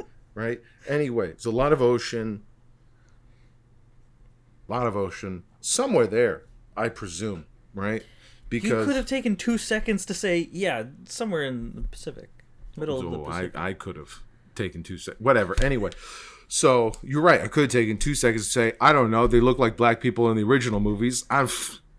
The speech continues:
Speaker 1: Can you?
Speaker 2: Is that what you wanted me to say? Anyway, it's tri-, tribal people,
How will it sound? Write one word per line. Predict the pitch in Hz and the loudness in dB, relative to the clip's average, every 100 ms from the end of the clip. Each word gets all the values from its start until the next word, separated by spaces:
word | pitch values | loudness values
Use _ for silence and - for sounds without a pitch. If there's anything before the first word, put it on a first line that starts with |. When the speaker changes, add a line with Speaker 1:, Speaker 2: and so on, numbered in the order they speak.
| - - - - - - - | -2 0 -2 -8 -20 -20 -14
Speaker 1:
Can | - 233 | -6 -2
you? | 262 294 285 - - - - - - - - - - - _ _ _ _ - | 0 0 -2 -10 -18 -20 -20 -20 -20 -20 -20 -20 -20 -20 _ _ _ _ -4
Speaker 2:
Is | 110 | 4
that | 143 | 6
what | 160 156 | 8 8
you | |
wanted | 156 160 165 | 8 8 8
me | 156 | 4
to | |
say? | 147 139 135 139 _ - - - _ _ - - - - | 4 4 4 2 _ -20 -20 -20 _ _ -20 -20 -18 -6
Anyway, | 123 110 95 - - - - - - | -2 -2 -4 -8 -16 -16 -16 -16 -6
it's | 113 104 - - _ _ _ _ _ _ _ _ _ _ _ _ - | -4 -4 -8 -12 _ _ _ _ _ _ _ _ _ _ _ _ -2
tri-, | - 151 143 123 | 6 6 6 -2
tribal | - 147 156 143 156 | 0 4 4 4 0
people, | - 156 - 135 127 123 | -2 -6 -4 -2 -2 -4